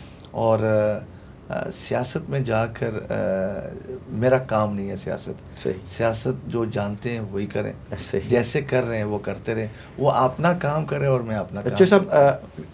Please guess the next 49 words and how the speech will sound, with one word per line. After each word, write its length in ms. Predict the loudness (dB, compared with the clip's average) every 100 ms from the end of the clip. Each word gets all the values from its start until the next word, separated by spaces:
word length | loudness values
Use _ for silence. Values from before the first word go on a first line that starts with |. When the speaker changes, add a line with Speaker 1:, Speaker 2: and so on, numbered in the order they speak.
| 4
Speaker 2:
कमिंग 280 | 8 10 8
projects 480 | 6 6 6 2 2
के 160 | 4
हवाले 260 | 6 6 4
से, 300 | 2 2 4
अ, 40 | 4
अपने 440 | 6 6 4 2
जो 140 | 6 8
आपके 280 | 6 4 4
जो 180 | 4
कमिंग 280 | 2 4 2
projects 420 | 2 2 2 0
हैं, 60 | -2
उनके 240 | 0 2
हवाले 240 | 2 2 0
से 140 | -2
हमारे 380 | -2 -2 -2 -4 -4
नाज़रीन 440 | -2 -2 -4 -4
को 140 | -4
बता 200 | -2 0
दें 120 | 0 -2
कि 80 |
कोर्ट 380 | -2 6 6 6
कश्मीर 300 | 0 0 2
ऑर्फन 180 | 2 0
रिलीफ 260 | 0 -2 2
Trust 220 | 0 0 -14 -18 0
कहाँ, 220 | 2 4
कहाँ 220 | 2 0 2
तक 120 | 0
इसका 280 | 0 4 4
दायरा, 480 | 4 2 4 4 2
अ, 220 | 2 -2 -2 -2
बढ़ता 280 | 0 2 2
जा 220 | 2 2
रहा 120 | 2
है 60 | 0
और 60 |
कौन 200 | 2 0
से 120 | 2
projects 420 | 2 2 0 -2 -4
लेके 240 | -4 -4
आ 100 | -6
रहे 140 | -6
हैं 100 | -8
आप? 400 | -10 -14 -18 -10
Speaker 1:
देखें, 220 | -6 -4 -2
एक, 220 | -2 -2
एक, 240 | 0 0